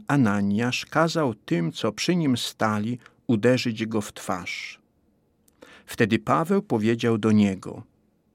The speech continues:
'Uderzy cię Bóg, ściano pobielana.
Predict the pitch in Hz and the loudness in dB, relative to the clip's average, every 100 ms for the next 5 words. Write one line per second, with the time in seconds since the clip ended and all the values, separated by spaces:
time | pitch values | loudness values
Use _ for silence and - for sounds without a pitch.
0 | _ _ - 107 135 123 123 - 117 107 | _ _ -4 0 2 2 -2 0 2 2
1 | 101 117 117 - - _ _ _ _ - | 2 0 -2 -4 -20 _ _ _ _ -8
2 | - 113 107 101 101 110 98 98 98 92 | -4 -2 0 0 0 -2 -2 -2 -4 -6
3 | 87 120 | -12 -14